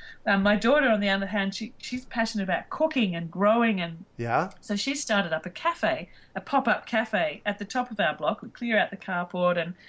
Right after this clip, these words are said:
Speaker 1: and so she
Speaker 2: Oh,
Speaker 1: harvests
Speaker 2: nice.
Speaker 1: things from our garden. She makes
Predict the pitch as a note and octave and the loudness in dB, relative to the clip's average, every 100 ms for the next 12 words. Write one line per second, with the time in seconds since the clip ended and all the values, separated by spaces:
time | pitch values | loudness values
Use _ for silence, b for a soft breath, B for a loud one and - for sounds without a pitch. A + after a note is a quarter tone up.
0 | B B2+ D#3+ D4+ D#4 E4+ F4+ F4+ F4 A3+ | B -6 -4 -2 0 2 2 2 4 4
1 | A#3+ C4 F3 - B3+ A#3+ B3+ A#3 A3+ G#3+ | 4 4 2 2 0 0 0 2 2 2
2 | G3 G3+ G3+ G3+ G3+ F#3+ E3+ - | 2 2 0 -4 -6 -4 -6 -8